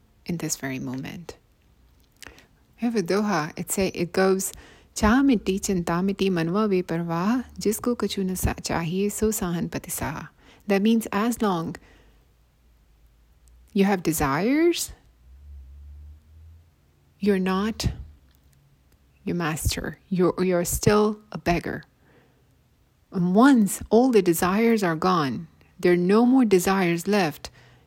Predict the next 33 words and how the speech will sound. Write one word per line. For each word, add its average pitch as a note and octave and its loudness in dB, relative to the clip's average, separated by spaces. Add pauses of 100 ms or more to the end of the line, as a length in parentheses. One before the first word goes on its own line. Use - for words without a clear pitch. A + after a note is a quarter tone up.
you C#4+ 8
become, G#3 2
irrespective C4 2
how G3+ -2
much G#3 0
you G#3 0
have G3 -2
in F3+ -2
the, E3 0
you F3 -2
know, E3 -6 (220)
uh, C3 -10
big E3+ -4
or D#3 0
small D3+ -4
of D3+ -8
a - -8
house, D3+ -4
or C#3 -2
how D#3 -6
much D#3+ -6
you E3 -4
have D#3 -6
in D#3 -8
the D#3 -8
bank D#3+ -6
balance C#3+ -4
and D3+ -6
all F3+ -2
that, D3 -4 (560)
you C#4+ 4
are F#3 0
instantly E3 -4